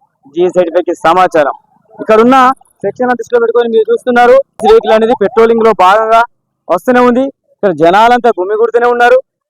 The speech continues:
వీరంతా పోలీసులంతా వాళ్ళని మళ్ళీ ఇక్కడ డిస్టర్బెన్స్ లేకుండా, లేకుండా పంపిస్తూనే ఉన్నారు. అటు వెహికల్ పోగానే మళ్ళీ ప్రతి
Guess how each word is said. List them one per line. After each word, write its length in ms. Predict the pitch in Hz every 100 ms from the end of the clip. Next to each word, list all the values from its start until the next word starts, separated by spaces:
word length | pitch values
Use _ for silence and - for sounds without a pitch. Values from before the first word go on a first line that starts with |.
| 143
వీరంతా 300 | 190 202 233
పోలీసులంతా 520 | 190 214 214 226 214
వాళ్ళని 220 | 208 214 208
మళ్ళీ 320 | 196 220 202
ఇక్కడ 760 | 196 _ _ - 185 180 170 156
డిస్టర్బెన్స్ 380 | 170 226 226
లేకుండా, 300 | 214 208 208 190 180
లేకుండా 240 | 185 220 208
పంపిస్తూనే 520 | 170 175 220 220 233
ఉన్నారు. 340 | 233 233 254 277 _ _ -
అటు 140 | 175 185
వెహికల్ 400 | 196 240 277 262
పోగానే 220 | 262 262
మళ్ళీ 340 | 214 240 277 226
ప్రతి 220 | 294 247